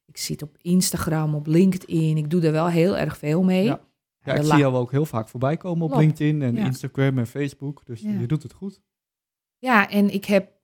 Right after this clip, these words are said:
Speaker 1: gewoon wat uitdagingen aangenomen de afgelopen jaren. Zoals, eh, begon ik eigenlijk bij Rondje Mokum.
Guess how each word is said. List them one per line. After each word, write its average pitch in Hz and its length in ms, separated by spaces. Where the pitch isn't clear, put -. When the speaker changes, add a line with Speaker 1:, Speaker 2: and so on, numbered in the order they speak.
Speaker 1:
gewoon 196 340
wat 180 220
uitdagingen 185 720
aangenomen 165 840
de 151 60
afgelopen 156 560
jaren. 151 560
Zoals, 151 380
eh, 139 260
begon 160 480
ik - 120
eigenlijk 165 340
bij 151 200
Rondje 160 340
Mokum. 165 460